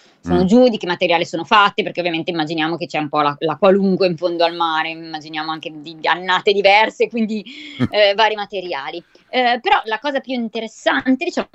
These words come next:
Speaker 1: c'è una piccola, mm, parte di spe-, una parte di queste, di queste reti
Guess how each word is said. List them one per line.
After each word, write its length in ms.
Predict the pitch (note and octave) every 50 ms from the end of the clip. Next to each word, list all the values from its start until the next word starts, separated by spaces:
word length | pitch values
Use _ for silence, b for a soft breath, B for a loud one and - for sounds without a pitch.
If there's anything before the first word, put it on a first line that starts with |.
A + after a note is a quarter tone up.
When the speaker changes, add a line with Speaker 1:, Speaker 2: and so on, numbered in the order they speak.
| G3
Speaker 1:
c'è 100 | F#3+ -
una 200 | G3+ G3 G3+ G3
piccola, 340 | G3 - B3+ - A#3+ A3 G3 - -
mm, 120 | G#3+ G#3 F#3+
parte 300 | - - A3 G#3+ - G#3+
di 80 | G3 F3
spe-, 240 | - - _ - G#3
una 140 | G#3+ G#3+ G#3+
parte 340 | - D4 D4 C#4+ A#3+ - G#3+
di 80 | F#3+
queste, 520 | G3 - G3+ - - - G3+ F3+ F3 F#3 - B B B B B
di 140 | B - G#3
queste 320 | - A3 G3+ - - - C#4
reti 320 | C#4+ D4 D4+ D4 - F4+